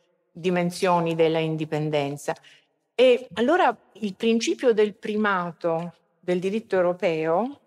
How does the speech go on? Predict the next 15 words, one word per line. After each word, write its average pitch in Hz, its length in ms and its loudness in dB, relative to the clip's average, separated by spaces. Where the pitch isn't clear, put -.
non 311 680 -2
contrasta, 226 1000 -2
questo 220 280 -2
è - 20 -10
stato 190 280 -2
ricordato 175 500 -2
anche 214 240 0
oggi, 185 380 0
con 220 200 0
il 208 140 0
sindacato 190 600 -4
accentrato 160 600 -4
di 151 100 -8
costituzionalità. 147 1000 -8
Questo - 380 0